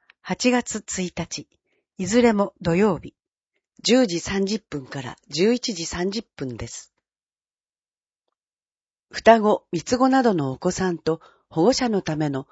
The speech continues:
さくらんぼ広場。親子で遊んだり、保護者同士の情報交換などができます。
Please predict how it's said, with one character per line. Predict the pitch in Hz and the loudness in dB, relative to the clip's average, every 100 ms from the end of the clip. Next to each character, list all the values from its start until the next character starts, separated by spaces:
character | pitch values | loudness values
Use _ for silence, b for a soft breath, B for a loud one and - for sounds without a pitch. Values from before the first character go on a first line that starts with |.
| _ _ | _ _
さ | - 156 | -8 0
く | 240 | 6
ら | 262 | 6
ん | 254 220 | 6 2
ぼ | 220 | -2
広 | - 175 135 | -2 -4 -4
場。 | 127 _ _ _ _ _ _ _ _ _ _ _ _ _ - | -12 _ _ _ _ _ _ _ _ _ _ _ _ _ 6
親 | 214 233 | 10 10
子 | - | 8
で | 170 | 2
遊 | 156 156 208 | 2 0 0
ん | 202 | 2
だ | 185 | 2
り、 | 165 160 b b b | 0 -4 b b b
保 | - | 0
護 | 185 254 | 4 4
者 | 277 269 | 4 4
同 | 269 233 | 4 4
士 | - | 0
の | 160 143 _ | -2 -2 _
情 | 139 190 | 2 4
報 | 247 285 | 4 2
交 | 277 302 | 2 2
換 | 277 208 | 2 0
な | 160 151 | 0 -2
ど | 135 | -4
が | 135 | -6
で | 131 | -6
き | - 147 | -6 -4
ま | 139 | -4
す。 | - | -6